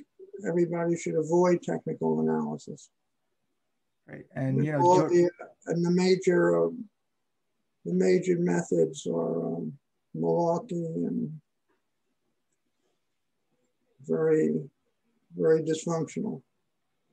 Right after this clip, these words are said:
Speaker 2: No, and, you know, Soros and Druckenmiller are sort of famous for using technical analysis. So, you know, how did Soros sort of go about testing his technical analysis? You know, is there, like, any
Speaker 1: Soros,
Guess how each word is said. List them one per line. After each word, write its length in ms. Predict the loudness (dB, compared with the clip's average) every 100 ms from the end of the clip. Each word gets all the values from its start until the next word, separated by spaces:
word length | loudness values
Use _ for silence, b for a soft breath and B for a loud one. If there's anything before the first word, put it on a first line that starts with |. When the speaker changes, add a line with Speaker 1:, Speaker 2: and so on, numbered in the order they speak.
| _ _ _ _ _ _ _ _ _ _ _ _ _ b b b b b b _ _ -8
Speaker 2:
No, 100 | -6
and, 260 | -2 -2 -2
you 80 | 0
know, 100 | -2
Soros 640 | -2 -4 0 2 2 -2 -8
and 200 | -6 -4
Druckenmiller 560 | -2 -2 -2 -6 -6 -8
are 40 |
sort 200 | -6 -6
of 80 | -6
famous 400 | -4 -4 -2 -4
for 140 | -6
using 400 | -8 -6 -8 -8
technical 440 | -8 -10 -10 -8 -6
analysis. 520 | -4 -6 -8 -10 -8
So, 80 | -6
you 140 | -4
know, 240 | -4 -6 _ _ _ 2
how 160 | 4
did 160 | 4 -4
Soros 420 | -4 0 0 -2
sort 200 | -4 -8
of 120 | -6
go 160 | -4 -4
about 260 | -2 -4
testing 340 | -4 -8 -6 -10
his 160 | -10
technical 420 | -10 -10 -10 -10 -8
analysis? 520 | -8 -8 -10 -12 -10
You 60 |
know, 140 | -10 -6
is 140 | -6
there, 180 | -4 -4
like, 260 | -4 -6 -6
any 220 | -4 4
Speaker 1:
Soros, 480 | 8 8 8 6